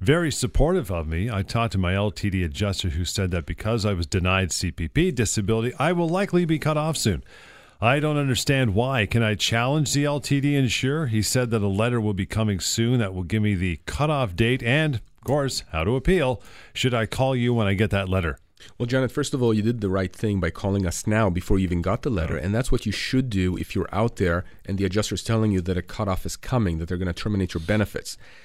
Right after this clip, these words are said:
Speaker 2: And, you know, substantively here, in terms of what you're describing to us, Janet, no, the insurance company can't say that because you were denied C P P disability, which is a more difficult test to meet,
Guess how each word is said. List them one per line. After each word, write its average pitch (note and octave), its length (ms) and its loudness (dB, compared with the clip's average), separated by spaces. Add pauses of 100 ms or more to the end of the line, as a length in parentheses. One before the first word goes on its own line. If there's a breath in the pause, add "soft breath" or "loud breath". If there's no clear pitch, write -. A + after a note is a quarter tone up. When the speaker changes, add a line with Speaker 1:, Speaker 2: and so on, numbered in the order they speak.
(320 loud breath)
Speaker 2:
And, A2 400 0 (160)
you A#2+ 100 -6
know, A2+ 140 4
substantively B2 760 2
here, G2 200 2
in F#2+ 80 2
terms G#2+ 240 -2
of F#2+ 100 -4
what F#2 300 0 (160)
you're G2+ 140 -2
describing B2+ 480 0
to G#2+ 100 2
us, F2+ 100 0
Janet, F#2 320 -2 (320 loud breath)
no, D3 280 2
the G#2 100 2
insurance F#3 380 0
company D#3+ 320 2
can't E3+ 320 -4
say C#3+ 260 2
that A2 160 2
because B2+ 400 0
you B2 60 4
were A2+ 120 6
denied G#2+ 440 2
C - 120 -4
P - 120 6
P - 120 2
disability, G2 680 0
which F2+ 200 -2
is F#2+ 120 -2
a - 20 0
more G#2 200 4
difficult G2+ 460 -4
test - 300 -6
to G2 80 -4
meet, A#2 380 0